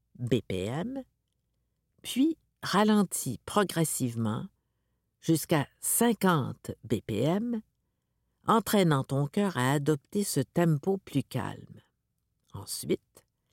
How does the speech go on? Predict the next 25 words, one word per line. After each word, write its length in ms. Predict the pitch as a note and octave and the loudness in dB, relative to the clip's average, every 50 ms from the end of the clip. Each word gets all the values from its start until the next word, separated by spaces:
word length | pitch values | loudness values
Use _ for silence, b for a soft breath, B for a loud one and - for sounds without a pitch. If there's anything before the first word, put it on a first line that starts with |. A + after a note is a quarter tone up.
| _ _ _ _ _ _ _ _ _ _ _ _ | _ _ _ _ _ _ _ _ _ _ _ _
les 160 | C3 D3 D3 | 2 2 4
notes 240 | D3+ F3 G#3 A#3 A3 - - | 4 4 2 2 0 0 0
de 80 | F3+ | 0
piano, 640 | E3 - - - E3 D3+ C#3+ C3 B2 C3+ E3 F#3 G3+ - - C#3 | 0 2 2 2 2 4 4 2 2 2 0 -2 -4 -8 -8 -2
de 120 | C#3 G3 | 0 0
guitare 800 | G#3 F3 E3 F3+ D#3+ - F3 D#3+ D3+ D#3 D#3 - - - - - _ _ _ _ _ _ _ - | 2 2 2 0 0 2 2 2 4 2 0 -2 -6 -12 -20 -20 _ _ _ _ _ _ _ -2
et 100 | - F3+ | 2 4
les 200 | F#3 G3 F#3+ E3+ | 4 4 2 2
sons 320 | - - - F#3+ F3 D#3 F2 | 0 0 2 2 2 2 2
inspirés 600 | C3+ E3+ F3+ - - - F3+ F#3 F3 F3+ F3 E3 | 2 2 2 0 0 0 0 2 4 4 4 4
de 120 | C#3+ C#3+ | 4 2
la 140 | D3 C3 C3 | 2 2 2
méditation 920 | B2 B2+ A#2 G#2 - - G2+ - - B2+ C#3 - - - - F#3+ G3+ G#3+ A3+ - _ _ _ _ _ _ _ _ _ _ _ _ | 2 0 -2 -4 -6 -10 -12 -6 -2 -2 -2 -2 -2 0 2 2 2 2 0 -4 _ _ _ _ _ _ _ _ _ _ _ _
sont 260 | - - - F#3 F3 - - | -4 0 0 2 2 2 0
agencés 720 | A#3+ A#3+ A3 F3+ F3 E3 D#3 C#3+ - - - - G#3 G3 | 0 0 2 2 2 2 2 0 -2 -2 0 0 2 2
en 120 | D#3+ D3+ D3 | 4 4 4
une 220 | D3+ D3+ D3 D3 | 4 4 4 4
mélodie 600 | D3+ E3+ F#3 F#3 F3+ E3 D#3 C#3+ C3+ D3 D#3+ F3+ E3+ | 4 6 6 6 4 4 4 2 0 0 2 4 4
non 260 | E3 C#3+ D#3+ F#3 A3 | 4 6 6 4 4
répétitive 1120 | G#3+ G#3+ G3 D#3+ - D#3+ C#3 - - B2+ A#2 - - - G#2 A2 C3+ C3+ D3 - - - - _ _ _ _ _ _ _ _ _ _ _ _ _ _ _ _ _ | 4 4 2 4 2 0 0 0 -2 -4 -4 -4 -6 -6 -6 -6 -6 -8 -8 -8 -8 -8 -8 _ _ _ _ _ _ _ _ _ _ _ _ _ _ _ _ _
qui 180 | - G#3 F#3 | -2 -2 -2
crée 380 | - - - - A3 A3+ A3+ - - | -2 -4 -4 0 2 2 2 0 0
un 220 | - C3+ C#3+ C#3+ D3+ | 0 2 2 4 4
effet 460 | E3 E3 - - - G3+ G#3 F#3+ - _ | 2 0 0 -2 0 0 0 0 -2 _
hypnotique. 1080 | - E3 E3 - - - C#3+ B2+ A#2 - - - - G#2+ G2 - - _ - - - | 0 0 0 -2 -4 -4 -2 -2 -2 -4 -6 -8 -8 -8 -10 -12 -16 _ -20 -20 -20